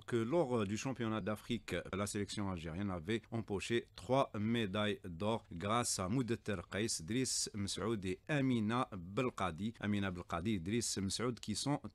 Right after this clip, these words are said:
tout proches d'une qualification pour les J O de Paris.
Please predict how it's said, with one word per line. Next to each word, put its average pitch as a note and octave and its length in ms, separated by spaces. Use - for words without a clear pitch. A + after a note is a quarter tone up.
tout A3 180
proches - 440
d'une D3+ 240
qualification A#2 840
pour A2 280
les G#2+ 300
J F2+ 240
O B2+ 220
de G2+ 420
Paris. A2+ 380